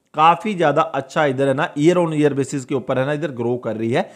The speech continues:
पार्टिकुलर के अंदर अगर आप, आप लोग देखोगे तो कंपनी की जो इक्विटी and जो लायबिलिटीज है, कंपनी की इधर है ना इक्विटी शेयर कैपिटल आपको सेम दिखाई देगा।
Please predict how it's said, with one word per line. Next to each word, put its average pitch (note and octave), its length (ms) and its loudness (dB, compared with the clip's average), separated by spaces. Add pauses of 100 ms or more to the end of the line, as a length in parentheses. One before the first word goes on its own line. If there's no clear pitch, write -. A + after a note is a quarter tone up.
(280)
पार्टिकुलर A3 460 0
के G#3+ 100 0
अंदर A3 180 2
अगर A3 160 2
आप, G#3 220 4
आप G#3 220 6
लोग G3 180 -2
देखोगे F#3 320 -2
तो G3+ 80 -2
कंपनी F3+ 400 -4
की F#3 80 -4
जो F#3+ 100 0
इक्विटी E3+ 440 -2
and F#3 160 -2
जो F3+ 100 0
लायबिलिटीज D3+ 680 0
है, F#3+ 140 2
कंपनी D#3 400 -6
की E3 100 -2
इधर E3+ 160 2
है E3 100 0
ना F3+ 280 -4
इक्विटी D3+ 340 -6
शेयर E3 220 -4
कैपिटल D#3+ 380 -4
आपको D#3+ 240 2
सेम D#3 340 -2
दिखाई D#3+ 280 0
देगा। D#3 300 2